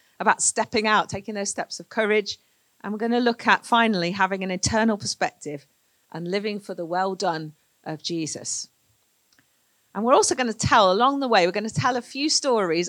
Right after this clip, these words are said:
of heroes of the faith, some of them from our own church. I'm gonna have one of those in a little while later. And some of them from, um, people from, who've lived through the centuries, who've done something great for God.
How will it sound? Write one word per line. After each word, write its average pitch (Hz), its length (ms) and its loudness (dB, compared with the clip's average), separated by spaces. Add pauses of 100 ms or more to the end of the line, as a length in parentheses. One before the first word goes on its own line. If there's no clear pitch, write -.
of 214 260 4
heroes 190 400 0
of 156 100 -8
the 170 60 -14
faith, 170 360 -2
some 262 240 -4
of 320 100 -10
them 254 160 -6
from 233 280 0
our 208 180 2
own 214 160 -2
church. - 580 -2 (320)
I'm 185 80 -16
gonna 175 140 -14
have 180 160 -12
one 233 140 -6
of 202 100 -12
those 175 240 -6
in 170 120 -8
a 175 60 -6
little 175 300 -12
while 165 240 0
later. 185 400 -4 (680)
And 196 400 4 (380)
some 285 260 0
of 254 120 -4
them 202 220 4
from, 208 560 6 (440)
um, 185 320 2 (100)
people 269 400 0
from, 233 440 2
who've 214 260 -2
lived 247 300 4
through 277 240 -4
the 233 80 -8
centuries, 180 580 -4
who've 170 240 -6
done 190 400 -2 (300)
something 220 680 -2
great 180 300 0
for 180 100 -10
God. 156 400 -6